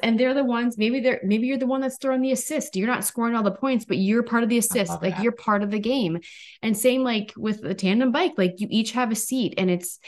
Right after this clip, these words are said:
Speaker 1: it's not one person always in control. It's you working together. And I think when you are a good communicator and you do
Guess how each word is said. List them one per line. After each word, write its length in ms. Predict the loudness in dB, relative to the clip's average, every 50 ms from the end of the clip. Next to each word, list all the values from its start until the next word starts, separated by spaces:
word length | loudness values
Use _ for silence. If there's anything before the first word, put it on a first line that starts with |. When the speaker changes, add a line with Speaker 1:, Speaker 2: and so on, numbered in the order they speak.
| -6 -2
Speaker 1:
it's 140 | 0 2 4
not 220 | 4 2 2 2
one 180 | 2 2 2 0
person 300 | 0 -4 -2 -2 -2 0
always 300 | 0 2 2 2 2 0
in 100 | -2 -2
control. 720 | -2 -2 -4 -4 -4 -2 0 2 2 4 2 2 2 2
It's 340 | 2 0 0 -2 -6 -14 -16 _ _ _ _ 0
you 80 | 2
working 360 | 2 2 2 2 2 0 0
together. 480 | 2 0 -2 0 0 -2 0 0 -2 -2
And 100 | -2 -2
I 60 | -4
think 320 | -2 0 0 0 0 0 0
when 160 | 0 2 4
you 320 | 4 4 4 4 4 2 -2 -10 -20 -8 _
are 120 | 0 2 2
a 40 | 2
good 240 | 0 0 -4 -4
communicator 640 | -4 -2 0 0 0 0 -2 -4 -6 -4 -4 -2 -2 -4
and 280 | -2 -2 -2 -2 -2
you 100 | -2 -4
do 400 | -2 0 0 2 4 4 4 2